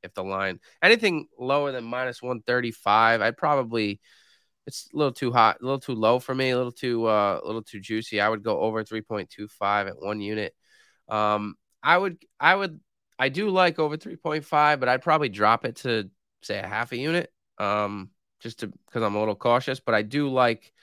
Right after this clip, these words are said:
I do like both players. I think this sees four goals, and, um,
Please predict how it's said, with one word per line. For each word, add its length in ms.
I 80
do 180
like 200
both 220
players. 260
I 80
think 180
this 160
sees 260
four 280
goals, 600
and, 380
um, 420